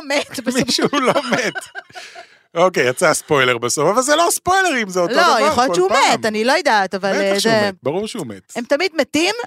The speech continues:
Speaker 1: ואז הם קמים לתחייה, כמו פרדי קרוגר,
Speaker 2: כן.
Speaker 1: אבל אני אגיד לך מה העניין, ש-, אהבתי את הסרט כי יש בו קונספט של, אה, מונטאז'ים ופלשבקים לסרטים הקודמים. יש כאן מין סוג של ניסיון לעשות איזושהי סגירת מעגל.
Speaker 2: אוקיי.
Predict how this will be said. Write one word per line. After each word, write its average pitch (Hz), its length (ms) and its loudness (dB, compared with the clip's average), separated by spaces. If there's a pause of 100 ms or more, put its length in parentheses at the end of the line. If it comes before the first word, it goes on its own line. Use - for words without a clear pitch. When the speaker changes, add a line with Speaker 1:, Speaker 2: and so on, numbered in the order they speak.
Speaker 1:
ואז 233 280 0
הם 285 80 -2
קמים 247 340 -2
לתחייה, 247 500 0
כמו 233 220 -2
פרדי 220 320 -2
קרוגר, 262 540 0
Speaker 2:
כן. - 80 0
Speaker 1:
אבל 196 280 2
אני 226 140 0
אגיד 254 180 -4
לך - 80 -4
מה 277 140 2
העניין, 165 440 -4
ש-, 156 120 -6 (1600)
אהבתי 277 340 0
את 302 60 -8
הסרט 277 360 -2
כי - 120 -10
יש 233 200 -2
בו 254 80 0
קונספט 254 540 0
של, 180 320 -2
אה, 170 300 0
מונטאז'ים 220 680 -2
ופלשבקים 214 680 -4
לסרטים 180 360 -4
הקודמים. 151 480 -4
יש 190 140 0
כאן 233 180 0
מין 196 120 -6
סוג 226 220 -2
של 226 100 -2
ניסיון 196 300 -4
לעשות 185 300 -2
איזושהי 185 340 -6
סגירת 165 360 -6
מעגל. 170 400 -2 (460)
Speaker 2:
אוקיי. 120 280 2